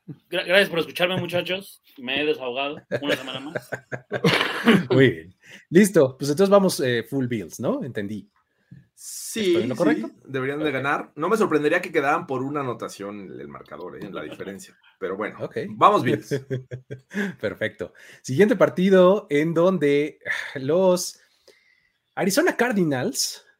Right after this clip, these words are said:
Speaker 2: contra los Detroit Lions. Me parece que lo más, más, más interesante de este partido es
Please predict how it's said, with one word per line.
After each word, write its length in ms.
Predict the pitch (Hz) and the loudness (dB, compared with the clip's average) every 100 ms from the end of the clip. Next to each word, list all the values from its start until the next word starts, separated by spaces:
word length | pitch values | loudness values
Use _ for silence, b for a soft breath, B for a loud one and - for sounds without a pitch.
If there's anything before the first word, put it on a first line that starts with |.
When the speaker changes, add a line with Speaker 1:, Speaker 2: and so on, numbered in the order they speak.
| _ _ _ - | _ _ _ 0
Speaker 2:
contra 580 | 196 311 302 139 135 139 | 2 2 2 0 -2 -4
los 440 | 131 190 226 - | -2 -2 -2 -10
Detroit 520 | 123 151 190 143 151 139 | -8 -6 -4 -2 -2 0
Lions. 440 | 123 101 98 - | -2 -2 -8 -10
Me 80 | 107 | -6
parece 320 | 135 180 190 | -4 -4 -6
que 160 | 156 120 | -10 -10
lo 260 | 117 117 110 | -8 -4 -4
más, 480 | 117 151 123 - - | -4 -4 -6 -10 -14
más, 520 | 127 127 226 214 - | -8 -4 -4 -6 -10
más 340 | 135 160 202 180 | -6 -4 -4 -4
interesante 580 | 131 104 98 127 123 101 | -6 -6 -6 -8 -8 -8
de 60 | |
este 140 | 107 - | -8 -10
partido 440 | - - 123 127 | -12 -8 -8 -6
es 320 | 156 180 - | -6 -6 -8